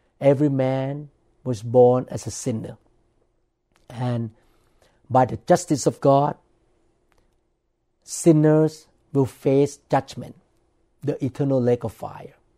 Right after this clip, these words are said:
and curses, and sickness, and poverty. So let us repent of our sin, receive Jesus Christ into our heart. He died on the cross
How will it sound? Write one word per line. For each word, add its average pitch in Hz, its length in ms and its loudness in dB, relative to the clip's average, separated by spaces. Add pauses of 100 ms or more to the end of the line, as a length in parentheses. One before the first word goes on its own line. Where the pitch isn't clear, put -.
(160)
and 120 200 -8
curses, - 760 -4
and 107 160 -12
sickness, - 580 -4
and 117 180 -14
poverty. 123 540 -6 (1080)
So - 260 0
let 131 300 4
us - 340 -6
repent 135 400 -4
of 131 140 -4
our 123 220 -4
sin, - 320 -16 (180)
receive 156 500 0
Jesus 160 360 -4
Christ 143 440 -2
into 139 180 -8
our 131 220 -6
heart. 127 480 -16 (560)
He - 160 -8
died 135 400 2
on 143 60 0
the 135 100 0
cross - 560 -8